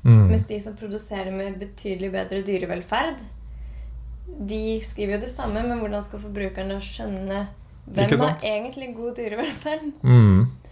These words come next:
Speaker 2: Så det er ganske sånn dårlig gjort
Speaker 1: Og så
Speaker 2: overfor
Speaker 1: har man jo veldig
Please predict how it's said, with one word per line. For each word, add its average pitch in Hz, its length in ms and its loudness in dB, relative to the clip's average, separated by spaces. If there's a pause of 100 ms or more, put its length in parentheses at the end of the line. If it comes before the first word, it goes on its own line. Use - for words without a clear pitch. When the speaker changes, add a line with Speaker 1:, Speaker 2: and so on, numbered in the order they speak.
(340)
Speaker 2:
Så - 120 -12
det - 120 -4
er 254 80 -2
ganske 302 260 -2
sånn 240 160 -10
dårlig 220 300 -6
gjort - 180 -6
Speaker 1:
Og - 80 8
så 117 140 0
Speaker 2:
overfor 214 500 -8
Speaker 1:
har 104 160 6
man 101 160 6
jo 139 80 8
veldig 101 360 6